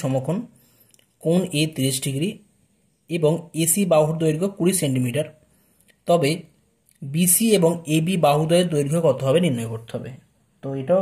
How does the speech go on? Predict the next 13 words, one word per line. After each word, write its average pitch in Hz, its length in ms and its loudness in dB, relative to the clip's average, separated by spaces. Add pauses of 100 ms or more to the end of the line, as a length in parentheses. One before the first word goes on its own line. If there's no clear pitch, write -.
very 175 220 0
simple, 165 360 -4
যদি 147 140 -6 (200)
তোমরা 147 180 -2 (100)
ফিগার 160 280 0
ড্র 139 60 4 (100)
করতে 131 220 -8
পারো। 151 120 0 (520)
এই 165 140 0
সমস্ত 196 260 -2 (160)
প্রবলেমের 156 380 2
ক্ষেত্রে 165 240 -2
কিন্তু 170 120 -2